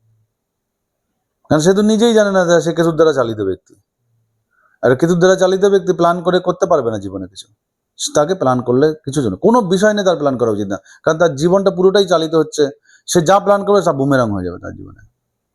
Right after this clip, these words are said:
হবে না ভালো, ভালো হবে না। দু একটা ক্ষেত্রে ভালো হয়ে গেল, পরবর্তীকালে গিয়ে দেখবো ওটা তেমন কিছু না, সাময়িক কিছু ছিল। জীবনটা অনেক বড়, লম, লং জীবন, জীবনটা একটা টেস্ট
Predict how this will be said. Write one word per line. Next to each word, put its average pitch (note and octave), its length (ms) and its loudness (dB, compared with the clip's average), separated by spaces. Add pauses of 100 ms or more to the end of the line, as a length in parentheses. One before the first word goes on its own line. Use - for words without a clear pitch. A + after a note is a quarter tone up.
হবে G3 180 0
না G#2 100 -8
ভালো, F2 220 -10 (840)
ভালো C3 180 2
হবে B2+ 220 0
না। F2+ 220 -12 (560)
দু A2+ 100 4
একটা C3+ 240 2
ক্ষেত্রে E3 240 0
ভালো C3+ 260 2
হয়ে F3+ 120 2
গেল, F#3 180 2
পরবর্তীকালে D#3 640 0
গিয়ে D3+ 160 0
দেখবো D3+ 240 2
ওটা C#3+ 160 0
তেমন C3+ 280 -2
কিছু B2+ 160 -6
না, A#2+ 160 -4
সাময়িক A2+ 500 0
কিছু F#2+ 200 -12
ছিল। F2 200 -14 (1120)
জীবনটা B2 260 2
অনেক C#3 220 0
বড়, A2+ 220 2
লম, G2+ 320 0 (180)
লং A2+ 460 0 (1800)
জীবন, C#3+ 400 2
জীবনটা D3+ 360 2
একটা D#3 140 0
টেস্ট C#3+ 300 0